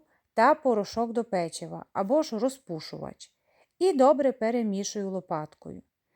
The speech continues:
Ось яка маса в нас утворюється. Така досить густа маса. Далі білок добре збиваю до пишних піків. І добавляю в два етапи цукор,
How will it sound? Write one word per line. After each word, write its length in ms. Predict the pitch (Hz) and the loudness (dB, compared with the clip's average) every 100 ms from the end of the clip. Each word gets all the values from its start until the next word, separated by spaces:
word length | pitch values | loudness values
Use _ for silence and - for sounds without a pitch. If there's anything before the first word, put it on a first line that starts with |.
| _ _ | _ _
Ось 220 | 349 359 | 2 4
яка 220 | 262 247 226 | 2 2 2
маса 420 | 202 240 277 277 | 4 2 2 0
в 60 | |
нас 300 | 220 214 - - | 0 -2 -4 -6
утворюється. 1000 | 240 240 196 180 170 165 165 - 175 185 _ _ _ | -6 -4 2 2 2 -2 -6 -10 -14 -14 _ _ _
Така 260 | - 196 311 | -12 0 2
досить 340 | 269 269 254 | 4 2 0
густа 420 | 208 220 - 233 226 | -4 -6 -4 -2 0
маса. 500 | 185 160 - - 180 _ _ _ _ _ _ | 0 -4 -10 -14 -20 _ _ _ _ _ _
Далі 560 | 180 196 196 220 277 285 | 2 4 6 2 0 0
білок 560 | 220 247 208 208 - | 4 4 6 4 2
добре 420 | 196 233 285 277 | 2 4 4 2
збиваю 560 | 240 196 208 202 214 254 | -2 -4 0 2 2 2
до 120 | 220 | -2
пишних 640 | 208 226 240 240 226 - _ | -2 -2 -2 -2 -6 -8 _
піків. 480 | 208 165 - - - _ _ _ _ _ _ _ | -4 -4 -8 -20 -20 _ _ _ _ _ _ _
І 140 | 339 294 | 2 4
добавляю 920 | 311 262 269 233 226 208 208 220 277 | 6 8 6 4 2 4 4 2 -2
в 80 | 262 | -4
два 340 | 208 220 208 | 0 2 2
етапи 720 | 185 - 190 196 - 277 320 - _ _ | 0 0 0 0 0 0 0 -6 _ _
цукор, 580 | - 233 240 262 359 370 | -4 0 2 2 2 2